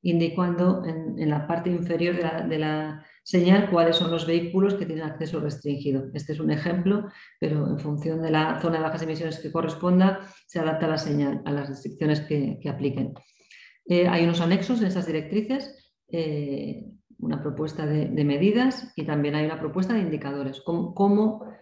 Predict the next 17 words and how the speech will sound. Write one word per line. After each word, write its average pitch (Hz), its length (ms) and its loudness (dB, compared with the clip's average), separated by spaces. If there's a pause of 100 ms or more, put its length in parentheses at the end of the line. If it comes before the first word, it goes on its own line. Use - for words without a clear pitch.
(120)
monitorizo 180 720 4
que 202 60 0
estoy 190 200 -2
alcanzando 175 440 -2
los 165 160 -4
objetivos 170 420 -4
que - 100 -6
me 156 80 -4
he 151 40 -6
planteado 165 600 0
en 165 100 -2
materia 151 240 -2
de 151 40 -6
calidad 147 200 -2
del 147 100 -2
aire, 220 380 2
movilidad, 165 680 -2